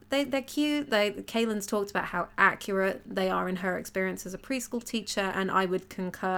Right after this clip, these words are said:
I have much younger brothers and sisters, and it feels c-, completely resonant with my experience there. But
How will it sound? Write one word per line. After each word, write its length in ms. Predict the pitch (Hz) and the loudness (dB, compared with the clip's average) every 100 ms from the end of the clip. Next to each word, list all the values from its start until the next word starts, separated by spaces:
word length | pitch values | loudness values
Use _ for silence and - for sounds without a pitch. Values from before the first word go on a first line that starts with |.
| 180 | -2
I 60 | |
have 160 | 180 175 | -4 -4
much 200 | 175 165 | -4 -4
younger 200 | 180 175 | -4 -2
brothers 320 | 175 175 175 | -2 -2 -4
and 120 | 175 | -6
sisters, 380 | 180 175 - 175 | -6 -6 -6 -6
and 100 | 180 | -6
it 120 | 185 | -8
feels 320 | - 170 170 - | -8 -6 -4 -6
c-, 100 | - | -8
completely 800 | - 185 - 185 180 170 165 185 175 - | -8 -8 -6 -4 -4 -4 -4 -4 -8 -8
resonant 420 | 185 175 175 185 | -6 -4 -4 -4
with 140 | 170 185 | -4 -2
my 160 | 185 | -2
experience 580 | 190 - 190 190 190 185 | -2 -4 -2 -2 -2 -4
there. 320 | 196 185 190 - - - - - - - - | -4 -2 -4 -8 -18 -20 -20 -20 -20 -8 4
But 260 | 196 156 | 4 4